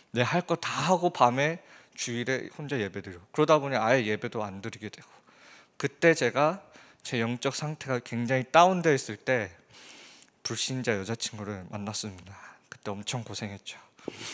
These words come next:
여러분들도 우리 자세가 이렇게 "그 율법 아니냐?" 이렇게 얘기할 수도 있겠지만, 여러분들 자세에서 뭐가 나오냐면, 여러분들 지금 이런 자세에서 여러분들의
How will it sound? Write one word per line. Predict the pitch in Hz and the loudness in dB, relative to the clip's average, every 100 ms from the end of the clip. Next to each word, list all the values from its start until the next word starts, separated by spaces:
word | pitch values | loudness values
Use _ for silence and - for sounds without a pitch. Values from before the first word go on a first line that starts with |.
| - 123 | -8 4
여러분들도 | 135 185 180 165 156 165 110 - _ _ _ _ _ _ - - | 6 6 6 4 4 4 4 -2 _ _ _ _ _ _ -8 -2
우리 | 117 147 | 4 6
자세가 | - 139 156 214 208 190 | 6 6 10 12 12 12
이렇게 | 139 - 127 110 | 12 6 2 2
"그 | - 143 | -2 2
율법 | 143 180 240 175 | 2 8 10 10
아니냐?" | 117 143 175 165 | 6 4 6 6
이렇게 | 120 - | 6 0
얘기할 | 113 120 123 | 0 0 0
수도 | - 117 | -2 -6
있겠지만, | - - 101 107 131 92 - _ - - - - - | -6 -6 -2 0 0 -2 -12 _ -20 -16 -16 -18 -2
여러분들 | 113 135 196 214 190 180 | 4 6 6 4 4 4
자세에서 | - 120 135 196 185 156 156 | 6 6 8 8 8 8 4
뭐가 | 107 123 165 190 | 2 2 6 6
나오냐면, | 160 135 110 117 139 92 - _ - - - - | 6 4 0 0 -2 -4 -16 _ -20 -20 -12 0
여러분들 | 135 185 190 170 151 135 | 2 4 4 8 8 8
지금 | - 135 147 | 2 2 2
이런 | 131 139 139 | 4 2 2
자세에서 | - 117 127 165 131 147 131 95 - _ - - - - _ | 2 2 6 6 6 4 2 0 -10 _ -20 -20 -20 -20 _
여러분들의 | 117 147 170 156 135 127 147 95 | 6 6 6 2 4 6 4 2